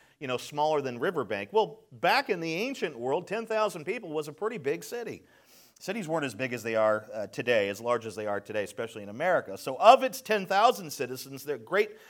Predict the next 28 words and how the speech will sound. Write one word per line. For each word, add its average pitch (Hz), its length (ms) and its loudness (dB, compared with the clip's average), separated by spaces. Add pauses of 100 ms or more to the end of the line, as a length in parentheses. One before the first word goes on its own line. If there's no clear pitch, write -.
majority 151 500 2
were 123 180 -4
drunkards 139 680 -2
or 113 120 -6 (120)
they 120 120 -4
were 110 140 -6
sexually 127 540 -6
immoral. 139 500 2
They, 127 200 0 (200)
they 170 60 -6
were 214 100 -6
doing 285 160 0
all 214 140 4
sorts 208 380 -2
of 117 140 -6
stuff. 135 360 0
Another 208 300 2 (340)
thing 226 320 2
that 160 240 -4
Geneva 185 400 0
was 147 240 2
known 180 300 0
for 165 400 4 (260)
was 147 160 -2
for 165 180 0
its 143 140 -2
rampant, 151 580 0 (300)
uh, 110 320 2